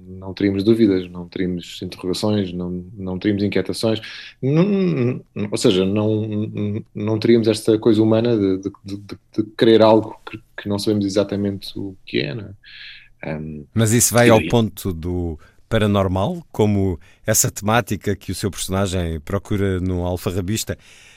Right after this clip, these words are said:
Speaker 2: Acredita também,
Speaker 1: Sim.
Speaker 2: usando uma expressão, eh, que surge no final, numa existência, noutro plano paralelo a este?
Speaker 1: Olha, eu, eu, eu,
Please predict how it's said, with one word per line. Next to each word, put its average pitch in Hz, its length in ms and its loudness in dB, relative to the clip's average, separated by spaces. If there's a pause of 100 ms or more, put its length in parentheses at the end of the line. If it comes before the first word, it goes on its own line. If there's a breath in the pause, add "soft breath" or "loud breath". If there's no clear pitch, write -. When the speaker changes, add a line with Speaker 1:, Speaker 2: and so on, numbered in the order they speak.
(360 loud breath)
Speaker 2:
Acredita 123 460 -2
também, 117 260 2
Speaker 1:
Sim. 113 40 2
Speaker 2:
usando 110 300 2
uma 107 100 2
expressão, 98 760 0 (120)
eh, 87 140 -6
que - 120 -12
surge 104 260 -4
no 98 60 -4
final, 98 240 -2
numa 113 260 0
existência, 127 680 -2
noutro 120 340 -2
plano 104 640 -4 (200)
paralelo 90 640 -6
a 73 60 -6
este? 80 420 -10 (1200)
Speaker 1:
Olha, 170 160 0
eu, 165 340 2
eu, 160 440 4
eu, 165 180 2